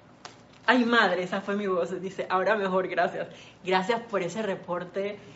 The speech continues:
eh, <laughs> Rosaura. Gracias a ti, más que nada. Bueno, recapitulando, sigamos acá con lo que nos dice el amado Arcángel Zadkiel. Ah, entonces les decía, por un lado, eso de que,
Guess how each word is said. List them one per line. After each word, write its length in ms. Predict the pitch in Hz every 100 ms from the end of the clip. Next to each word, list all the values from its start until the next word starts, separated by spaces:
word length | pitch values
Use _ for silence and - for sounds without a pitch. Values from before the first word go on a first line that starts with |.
| - -
eh, 300 | 180 180 175 208 - -
<laughs> 200 | - -
Rosaura. 960 | 254 202 - - 208 202 220 220 196 - - - -
Gracias 340 | 165 202 208
a 200 | 175 147
ti, 80 | 175
más 240 | 170 165
que 180 | - 170
nada. 280 | 156 143 - - - - - -
Bueno, 180 | 156 127 - - - - - - -
recapitulando, 760 | 185 180 175 170 170 165 156
sigamos 380 | 156 160 170 196
acá 140 | 180 165
con 140 | 180
lo 60 | 175
que 60 | 151
nos 80 |
dice 160 | 147 156
el 80 | 160
amado 200 | 151 165
Arcángel 380 | 160 156 160 165
Zadkiel. 400 | - - 139 - - - - - 185
Ah, 320 | 190 180 -
entonces 260 | 170 170 185
les 120 | 196
decía, 320 | 170 - 143
por 100 | 175 170
un 80 |
lado, 300 | 180 214 220 -
eso 240 | 185 208
de 160 | 202 185
que, 260 | 160 131